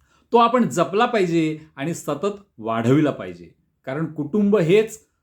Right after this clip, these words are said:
सुसंस्कारांचे विद्यापीठ असते. तेथे कुटुंब, समाज, राष्ट्र अशा चढत्या क्रमाने परिवर्तन साधण्याची उत्कृष्ट मनोभूमिका तयार करून घेता येते.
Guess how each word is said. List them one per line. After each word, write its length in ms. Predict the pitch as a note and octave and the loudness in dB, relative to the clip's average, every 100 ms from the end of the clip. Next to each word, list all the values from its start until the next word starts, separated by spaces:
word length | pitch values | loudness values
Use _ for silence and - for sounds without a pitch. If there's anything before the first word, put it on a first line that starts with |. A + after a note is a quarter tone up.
| _ | _
सुसंस्कारांचे 960 | - C#4 A#3 G#3+ - A3 G#3 G#3 A3+ | -2 0 0 -2 -2 0 0 0 0
विद्यापीठ 540 | G3+ D3+ C3 F#3+ A3 G3 | 0 0 0 0 0 -2
असते. 480 | C#3 - F#2+ - _ _ _ _ | -4 -6 -16 -16 _ _ _ _
तेथे 200 | C3+ C3 | -6 -4
कुटुंब, 600 | F3+ - D#3+ A3 A3 G#3+ A3 G#3+ - _ _ | -4 -4 -2 2 2 4 4 2 -8 _ _
समाज, 540 | - E3 E3 G3 G3+ G3+ - _ _ | -10 -4 -2 0 -2 -6 -14 _ _
राष्ट्र 500 | A#2 D#3 F#3+ C3+ - F#2+ - _ | -4 2 2 0 -8 -18 -18 _
अशा 200 | B2+ B2 | -12 -10
चढत्या 520 | D#3 - C3+ A#2 F3 F3+ | -10 -8 -6 -4 -4 -4
क्रमाने 680 | E3+ C#3 C3 B2+ B2 A#2+ _ _ _ | -2 -2 -2 -2 -4 -8 _ _ _
परिवर्तन 580 | C3 E3+ E3+ E3+ A#3 A3+ | 0 2 2 2 0 0
साधण्याची 1000 | - D#3+ C#3 C3 B2 A2+ A#2+ A#2 A2 _ _ | 0 -2 0 -2 -2 -4 -2 -2 -4 _ _
उत्कृष्ट 640 | D#3 - _ A#3 G3 - | -16 -16 _ -6 -6 -2
मनोभूमिका 840 | G#3+ E3 E3 D#3+ A#2+ B2 C#3 D#3+ G#3+ - _ _ | 0 2 2 2 0 -2 0 -2 -2 -10 _ _
तयार 240 | D3 F#3+ A3+ | -2 0 0
करून 300 | A3 G3 G3 | -2 -4 -4
घेता 240 | C3+ C3 | -6 -6
येते. 420 | A2+ F2 D#2 - | -8 -10 -16 -20